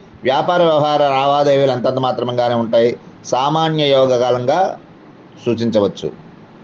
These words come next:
కొందరు తమ స్వార్థ ప్రయోజనం కోసం ప్రజలతో ఆడుకునేటువంటి అవకాశం కూడా సూచిస్తోంది.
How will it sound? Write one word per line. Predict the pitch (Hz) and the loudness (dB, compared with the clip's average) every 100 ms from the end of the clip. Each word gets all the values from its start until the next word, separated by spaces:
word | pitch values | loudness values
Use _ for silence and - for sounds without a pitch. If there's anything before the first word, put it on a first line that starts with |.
| - - - - - - | -20 -20 -20 -20 -18 -6
కొందరు | 143 170 151 131 127 - - - | -2 2 2 2 0 -6 -14 -4
తమ | 139 143 | -2 0
స్వార్థ | 139 131 156 165 147 | 0 0 0 -2 0
ప్రయోజనం | 156 156 151 156 | 2 2 0 0
కోసం | 151 131 127 123 120 - - | 0 0 -2 -4 -8 -18 -10
ప్రజలతో | 123 131 156 156 139 123 - - - - - - - - | -4 0 2 4 2 2 0 -6 -20 -20 -20 -20 -20 -6
ఆడుకునేటువంటి | 113 135 143 143 135 131 123 | -2 0 0 -2 0 0 2
అవకాశం | 110 110 110 110 | 0 2 -2 0
కూడా | 104 135 175 - - - - - | 0 0 0 -2 -10 -20 -20 -10
సూచిస్తోంది. | 107 104 98 - 92 87 78 | -2 -2 -2 -4 -4 -4 -6